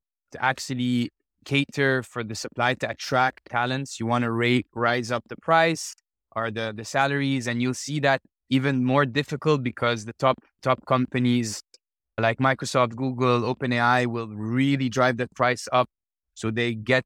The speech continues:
the top tier talents and they leave very few for the market. However, we, there is also pricing because the same quality of a machine learning engineer, for example,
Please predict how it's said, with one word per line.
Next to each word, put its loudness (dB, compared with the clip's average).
the -14
top 0
tier -2
talents -2
and 0
they 0
leave -4
very 0
few -2
for -4
the -2
market. 2
However, 2
we, -2
there 0
is -2
also 0
pricing 0
because -2
the -6
same 0
quality 2
of 0
a -8
machine -2
learning 2
engineer, 2
for -10
example, 0